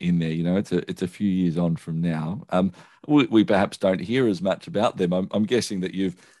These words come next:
you understand a bit more and perhaps know a bit more how they're doing. Do, do you actually know much about how their life is going now?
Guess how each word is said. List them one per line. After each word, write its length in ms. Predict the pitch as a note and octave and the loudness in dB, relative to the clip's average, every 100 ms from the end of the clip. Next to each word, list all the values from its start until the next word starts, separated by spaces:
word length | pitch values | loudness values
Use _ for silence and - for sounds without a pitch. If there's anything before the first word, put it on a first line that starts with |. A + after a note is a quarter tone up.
| - | 4
you 120 | B2 | 6
understand 440 | G#2+ G#2 B2 A2+ | 6 4 4 4
a 20 | |
bit 160 | G2 A#2+ | 4 4
more 200 | A#2 D#3+ | 4 4
and 80 | A2 | 4
perhaps 340 | G2+ G#2 - | 2 0 -4
know 140 | A2 A2 | -2 0
a 40 | |
bit 140 | G2 G2 | 0 -2
more 180 | G#2 | -2
how 140 | G2+ G2+ | -2 0
they're 140 | G2 | -2
doing. 260 | F2+ A2 G#2 | -2 -2 -2
Do, 160 | F#2 | -4
do 160 | B2+ C#3+ | -6 0
you 140 | D3+ | 4
actually 320 | C#3 D3+ - C3+ | 4 2 -2 -2
know 260 | C#3+ D#3 - | 2 0 -2
much 240 | A#2 C3 A2+ | -2 -2 0
about 300 | A#2+ B2+ - | 0 0 0
how 160 | A2 B2 | 0 2
their 120 | A#2 | 2
life 280 | A2+ A2+ A2+ | 0 0 -2
is 100 | G#2+ | -6
going 260 | A2+ G#2+ | -4 -2
now? 220 | G#2+ D3 | -2 -4